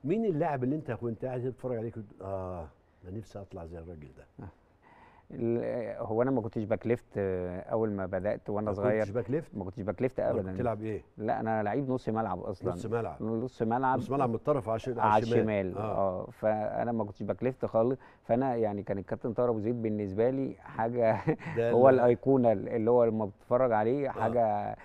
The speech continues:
Speaker 2: كبيرة جدا يعني، آه، وأنا طبعا عشان أشول، فبحس إن أنا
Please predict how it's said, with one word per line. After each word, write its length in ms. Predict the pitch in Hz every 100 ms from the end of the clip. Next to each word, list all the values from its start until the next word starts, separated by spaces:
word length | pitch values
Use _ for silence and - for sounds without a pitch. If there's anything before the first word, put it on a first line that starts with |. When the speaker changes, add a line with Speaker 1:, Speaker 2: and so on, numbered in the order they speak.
| - _
Speaker 2:
كبيرة 240 | - 113 123
جدا 320 | 113 123 120
يعني، 460 | 110 101 98 98 104
آه، 400 | 98 50 104 -
وأنا 360 | 107 107 113
طبعا 340 | 98 110 113 104
عشان 240 | 95 107
أشول، 300 | 117 127 113
فبحس 880 | 101 104 - - - - 92 127 -
إن 140 | 113
أنا 280 | 113 131 127